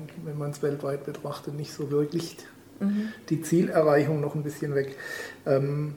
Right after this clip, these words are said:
Speaker 1: neben dem großen Thema Gesundheit, das wir jetzt schon beleuchtet haben, gibt's noch ein weiteres Thema, das natürlich die Menschen beschäftigt, das ist das liebe Geld, das Ein-, das
Speaker 2: Mhm.
Speaker 1: Auskommen mit dem Einkommen, wie man so schön sagt.
Speaker 2: Mhm.
Speaker 1: Ähm, und auch da haben doch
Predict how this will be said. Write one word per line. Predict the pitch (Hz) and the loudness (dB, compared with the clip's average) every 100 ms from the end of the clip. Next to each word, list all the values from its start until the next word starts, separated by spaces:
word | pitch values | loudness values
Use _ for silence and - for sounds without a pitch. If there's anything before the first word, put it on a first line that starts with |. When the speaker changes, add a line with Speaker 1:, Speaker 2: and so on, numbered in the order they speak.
| - - - - 156 | -12 -20 -14 -6 8
Speaker 1:
neben | 151 196 | 10 12
dem | 190 | 10
großen | 185 165 160 160 | 10 6 4 2
Thema | 156 151 147 | 2 4 4
Gesundheit, | 143 147 - 165 190 180 147 156 | 2 0 2 4 4 4 4 2
das | - - | -2 -4
wir | |
jetzt | 143 - | -4 -2
schon | 160 147 | -4 -2
beleuchtet | 147 143 147 165 | 0 0 0 -2
haben, | 143 151 156 147 | 0 0 0 -2
gibt's | 151 - - - | -4 -6 -8 -4
noch | 147 143 | -4 -2
ein | 165 160 151 | -2 -2 0
weiteres | 135 147 165 151 - | 2 2 2 -2 0
Thema, | 147 151 147 | 0 0 -2
das | 147 160 | -4 -4
natürlich | 147 147 151 - | -4 -4 -4 -4
die | |
Menschen | 147 147 147 147 | -4 -2 -2 -2
beschäftigt, | 143 147 - 147 156 | 0 0 -2 -8 -8
das | 143 | -6
ist | 151 | -6
das | - | -4
liebe | 143 139 135 | -2 0 4
Geld, | 135 165 - - 156 | 6 4 2 -6 -12
das | - | -8
Ein-, | 147 147 147 - - - 196 | -4 -4 -4 -8 -18 -4 0
das | 202 | 2
Speaker 2:
Mhm. | 202 | 4
Speaker 1:
Auskommen | 160 165 - 156 156 143 | 4 4 2 2 4 2
mit | 147 | 0
dem | 151 | -2
Einkommen, | 135 156 180 185 185 165 | 0 0 8 10 10 8
wie | 151 | 4
man | 156 | 2
so | 156 156 | 0 -2
schön | 160 156 | -2 2
sagt. | 165 170 - | 0 0 0
Speaker 2:
Mhm. | 208 214 220 - - - - | 0 0 -4 -8 -12 -14 0
Speaker 1:
Ähm, | 147 147 156 | 2 2 0
und | 156 156 | -2 0
auch | 143 - | -2 -2
da | - 135 135 143 135 - - | 2 6 6 6 2 -6 -6
haben | 143 143 147 | -2 0 0
doch | 147 151 - | 0 0 -2